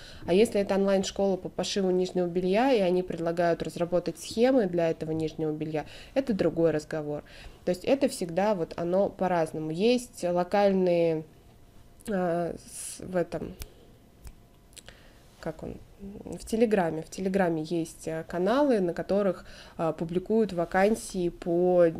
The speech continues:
дизайну и по разработке. Но, в общем-то, всё остаётся тем же самым. Кто вы, какой у вас бэкграунд,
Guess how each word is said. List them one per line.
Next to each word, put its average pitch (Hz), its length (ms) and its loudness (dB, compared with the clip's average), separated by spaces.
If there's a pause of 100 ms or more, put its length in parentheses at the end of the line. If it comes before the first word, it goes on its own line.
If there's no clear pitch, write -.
(100)
дизайну 185 560 2
и 175 40 -2
по 180 120 -2
разработке. 170 680 -4 (320)
Но, 277 300 6
в 202 100 0
общем-то, 208 340 0
всё 233 200 0
остаётся 190 420 0
тем 180 180 0
же 175 100 -6
самым. 156 440 -10 (520)
Кто 202 340 4
вы, 269 440 2
какой 208 440 2
у 185 60 0
вас 180 220 2
бэкграунд, 262 560 2